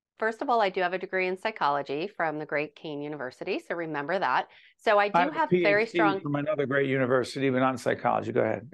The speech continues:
Speaker 1: Yeah,
Speaker 2: It's
Speaker 1: exactly. But I do have really strong feelings on this. And the more that people in the public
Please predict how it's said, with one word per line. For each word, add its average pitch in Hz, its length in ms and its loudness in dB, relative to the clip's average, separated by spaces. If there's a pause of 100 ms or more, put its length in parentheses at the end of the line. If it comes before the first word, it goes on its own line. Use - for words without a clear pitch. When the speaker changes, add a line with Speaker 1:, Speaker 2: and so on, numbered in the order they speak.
Speaker 1:
Yeah, 160 180 2
Speaker 2:
It's - 140 -8
Speaker 1:
exactly. 165 600 0
But 240 100 2
I 262 80 2
do 320 140 0
have 370 220 0
really 254 160 0
strong 233 320 -2
feelings 220 360 -2
on 160 140 0
this. 147 320 -6
And 190 180 0
the 196 40 0
more 214 360 0
that 330 220 -4
people 190 520 -2
in 165 120 -4
the 165 80 -4
public 202 460 -2